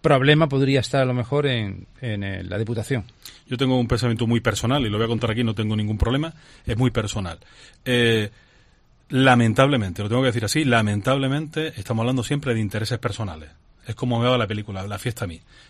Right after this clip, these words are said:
Speaker 2: Y en contra de lo que habéis pensado, y os he venido oyendo, creo que no se moverá nada. Porque no creo que ningún, eh, político de Ciudadanos esté pensando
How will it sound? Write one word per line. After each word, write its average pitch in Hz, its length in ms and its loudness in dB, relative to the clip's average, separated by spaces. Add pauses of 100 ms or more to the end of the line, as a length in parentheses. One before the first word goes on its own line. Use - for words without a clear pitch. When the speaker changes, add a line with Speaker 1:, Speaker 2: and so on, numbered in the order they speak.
(120)
Speaker 2:
Y 127 120 0
en 107 140 0
contra 156 340 2
de 127 80 2
lo 104 100 0
que 101 60 -4
habéis 120 140 0
pensado, 123 480 0
y 92 60 -4
os 98 200 -4
he 101 280 -4
venido 110 260 -2
oyendo, 143 380 0 (400)
creo 135 300 4
que 117 140 -2
no 117 120 2
se 117 100 -4
moverá 95 320 -4
nada. 80 300 -14 (460)
Porque 151 680 0
no 127 400 -2
creo 107 500 0 (140)
que 107 140 -2
ningún, 104 580 0
eh, 98 320 -6
político 117 440 -4
de 113 60 -4
Ciudadanos 147 320 0
esté 139 140 -4
pensando 131 580 -2